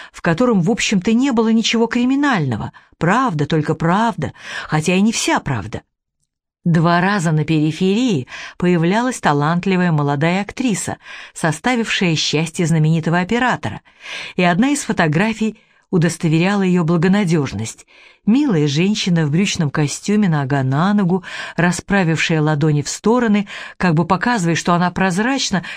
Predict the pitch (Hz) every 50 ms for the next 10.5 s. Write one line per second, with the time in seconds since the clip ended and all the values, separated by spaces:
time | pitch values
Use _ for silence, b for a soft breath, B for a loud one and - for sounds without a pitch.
0 | B _ - 160 - 175 160 - - 233 285 277 - - - 220 220 226 226 214
1 | - - 196 160 151 160 170 165 170 190 202 185 - - 240 240 262 285 294 294
2 | - 151 135 B B B B B B B B B B B B B B B B _
3 | 220 254 294 311 285 247 - - 175 175 - 220 202 190 - 185 151 - 180 165
4 | 139 160 170 196 240 269 254 226 202 180 175 170 160 - - 175 170 147 151 156
5 | 156 - - - 180 170 165 170 196 233 247 - - - 202 B B B B B
6 | B - 233 269 254 269 - 247 240 254 254 - 233 247 247 240 208 156 131 123
7 | 117 113 104 B B B B B 175 170 175 170 170 208 196 190 185 180 175 175
8 | 180 160 160 180 175 175 175 147 147 175 208 226 - - 151 131 131 - B B
9 | B B B B B 180 190 196 190 185 170 156 180 175 - - 185 165 - 185
10 | 175 165 151 160 160 220 269 226 190 156